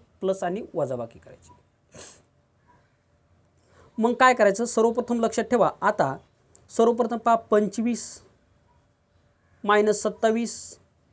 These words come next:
प्लस काय करायचं, पंधरा मायनस तेरा. आता ल-, थोडंसं लक्ष द्या या ठिकाणी.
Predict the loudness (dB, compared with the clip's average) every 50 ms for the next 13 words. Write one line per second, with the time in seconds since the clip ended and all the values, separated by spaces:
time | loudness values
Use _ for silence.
0 | _ _ _ _ _ _ _ _ _ _ _ _ _ _ _ _ _ _ _ _
1 | _ _ _ _ _ _ -6 -2 -2 -2 0 2 2 2 2 4 2 0 0 -2
2 | -4 -10 -10 -12 _ _ _ _ 2 2 4 4 4 4 2 2 -4 -16 _ _
3 | _ _ _ _ _ _ _ _ _ _ _ _ _ _ _ _ _ _ _ _
4 | _ _ _ _ _ _ _ _ _ _ _ _ _ _ _ _ _ _ _ _
5 | _ _ _ _ _ _ _ _ _ _ _ _ _ _ _ _ _ _ _ _
6 | _ _ _ _ _ -6 -4 -2 0 0 -2 -4 -4 -4 -4 -4 -4 -4 -8 -12
7 | _ _ _ _ _ _ _ _ _ _ _ _ -20 _ _ _ -20 -20 -20 _
8 | _ _ 0 0 2 2 2 0 0 -2 -2 0 0 0 2 2 2 0 0 -2
9 | 0 2 2 2 2 0 -4 -6 -8 -8